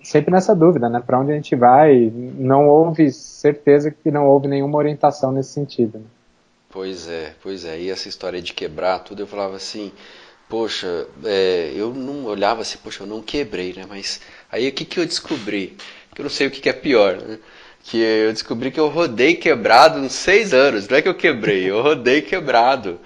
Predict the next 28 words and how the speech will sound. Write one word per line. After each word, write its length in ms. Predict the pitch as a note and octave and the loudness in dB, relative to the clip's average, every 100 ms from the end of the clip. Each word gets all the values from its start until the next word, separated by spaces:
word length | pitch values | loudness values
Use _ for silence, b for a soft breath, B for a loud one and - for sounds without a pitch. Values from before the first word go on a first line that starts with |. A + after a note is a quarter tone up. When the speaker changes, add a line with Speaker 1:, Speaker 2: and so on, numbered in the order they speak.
| B B F#2 | B B -10
Speaker 2:
né? 180 | G2+ | -8
Porque 380 | A#2 A#2 F#2+ A2 | -8 -10 -8 0
era 200 | G#2 A#2 | 2 4
essa 180 | C#3 - | 2 -2
história 420 | - - D#3 E3+ | -6 -2 0 0
que 60 | B2+ | -4
você 180 | A#2 A#2+ | -10 -12
comentou. 640 | B2 C3 B2+ A#2 B2+ F#2+ | -12 -12 -12 -8 -4 -4
Eu 160 | C#2 F2 | -6 -8
tinha 160 | B2+ | -10
consultório 840 | - C3 - - G#2+ A2 C#3+ D#3+ - b b b b | -10 -12 -12 -8 -2 0 0 -4 -12 b b b b
e, 40 | |
na 100 | C#3+ | -6
verdade, 260 | A#2+ G#2+ D3 | -2 0 -2
eu 60 | |
trabalhava 540 | - C#3+ C#3 G#2+ G2+ G#2 | -2 -4 -2 -2 -2 -4
pra 220 | - - | -6 -6
caramba 600 | - - B2 A2 A2+ A2+ | -6 -4 -2 -2 -4 -8
em 80 | G#2 | -12
um 60 | G2+ | -10
monte 260 | G2+ E3 | -8 -8
de 80 | C#3+ | -8
outros 220 | B2+ - | -10 -12
lugares 600 | G#2+ F#2+ G2 D3 G#3+ - _ b b b b | -12 -4 -2 -2 -6 -16 _ b b b b
pra 140 | - | -6
sustentar 600 | - A3 - D#3 C#3 C#3+ | -6 -8 -10 -8 -8 -6
o 60 | D3 | -6
consultório. 580 | - A#2 - - E2+ | -8 -14 -14 -14 -14